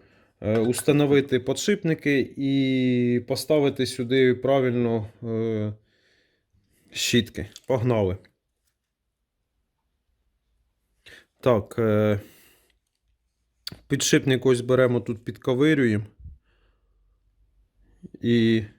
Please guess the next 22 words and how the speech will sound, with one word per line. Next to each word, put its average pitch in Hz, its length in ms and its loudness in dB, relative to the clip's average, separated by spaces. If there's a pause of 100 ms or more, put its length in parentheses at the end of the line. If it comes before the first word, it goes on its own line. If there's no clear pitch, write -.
(1700)
ось 123 220 0
тут 123 220 -2
так 123 180 2
вставляємо 127 800 0
і 117 200 -2
підковирюємо 131 720 0
його, 113 260 0
і 117 360 0 (320)
смащуємо, 123 760 2
добавляємо 127 560 2
всередину 123 560 0
смазки. 110 540 -4 (840)
Лишнє, 123 580 2 (380)
я 110 100 -4
думаю, 117 300 -2
що 110 220 -6
видаве. 95 460 0 (1300)
Так, 113 260 0
добавив, 123 680 0
е, 117 640 0
змаз-, 156 680 -2
смазки 156 560 -2